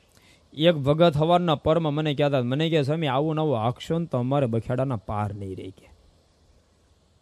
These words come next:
મેં કીધું, "પ્લાસ્ટર તોડ્યું છે, આજ હું જરાક રિપેર કરી દઈશ." આ સાંભળીએ આપણે પાંત્રીસમું વચનામૃત.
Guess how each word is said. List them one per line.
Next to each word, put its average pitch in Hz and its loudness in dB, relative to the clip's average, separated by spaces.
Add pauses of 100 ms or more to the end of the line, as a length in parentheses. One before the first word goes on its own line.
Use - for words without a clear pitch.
(1600)
મેં 131 0
કીધું, 160 0
"પ્લાસ્ટર 160 0
તોડ્યું 160 0
છે, 147 -2
આજ 139 2
હું 143 0
જરાક 135 0
રિપેર 123 -4
કરી 107 -8
દઈશ." 104 -12 (3750)
આ 127 -2
સાંભળીએ 123 0
આપણે 113 0
પાંત્રીસમું 104 -6
વચનામૃત. 95 -12